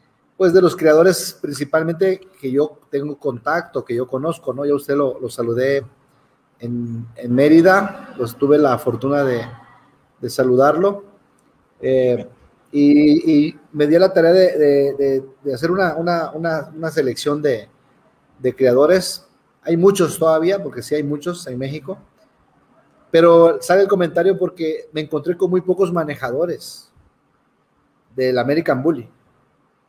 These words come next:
¿no? Entonces, que yo conozco, lógicamente, ¿no? Usted conoce más.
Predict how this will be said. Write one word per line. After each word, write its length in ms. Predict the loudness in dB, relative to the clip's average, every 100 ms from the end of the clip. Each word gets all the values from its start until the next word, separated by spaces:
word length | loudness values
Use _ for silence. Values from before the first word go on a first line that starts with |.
| _ _ _ _ _ _ _ _ _ _ _ _ _ _ _ _ _ _
¿no? 360 | -10 -10 -10 -16
Entonces, 600 | _ -12 -8 -8 -8 -14 _ _ _ _ _ -20 -20 -20 -4
que 140 | 2 4
yo 140 | 6
conozco, 440 | 4 4 4 4
lógicamente, 640 | 2 2 0 0 0 -2 -4
¿no? 320 | -4 -8 -14 _ -16
Usted 260 | -10 -4 -2
conoce 380 | -2 -2 -4
más. 420 | -6 -6 -10 -16